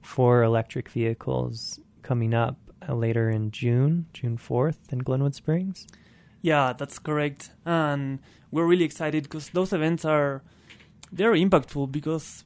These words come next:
Speaker 2: you know, people get to try E Vs for the first time, and, and that's a really powerful experience. Once you, you try them, um, I'm, I'm sure you're gonna really like them. So, um, you know,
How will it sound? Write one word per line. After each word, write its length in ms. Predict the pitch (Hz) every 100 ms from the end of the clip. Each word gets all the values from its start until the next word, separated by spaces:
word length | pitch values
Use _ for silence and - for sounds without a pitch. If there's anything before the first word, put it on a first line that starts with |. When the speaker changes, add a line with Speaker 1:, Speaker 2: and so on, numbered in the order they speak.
| -
Speaker 2:
you 80 | 165
know, 140 | 151
people 280 | 139 170 185
get 220 | 160 165
to 80 | 175
try 360 | 143 170 147 143
E 220 | 143 160
Vs 280 | 143 156 -
for 160 | 156
the 100 | 156
first 300 | 147 165 160
time, 360 | 160 156 180 190
and, 320 | - 151 143 -
and 160 | 156
that's 160 | 185 -
a 60 |
really 200 | 170 165
powerful 460 | 156 143 143 143 143
experience. 720 | 135 - - 147 135 127 -
Once 260 | 151 170 170
you, 220 | 160 151 -
you 160 | 156
try 320 | 147 165 147
them, 320 | 151 156 160 147 - - - _ - -
um, 280 | 143 127 123
I'm, 260 | 147 156 143
I'm 100 | 156
sure 240 | 160 - 170
you're 160 | 147
gonna 280 | 135 139 131
really 240 | 135 160 139
like 260 | 127 151
them. 180 | 147 120
So, 420 | 139 - 143 135 - - - -
um, 400 | - 131 127 139
you 120 | 151
know, 340 | 151 135 131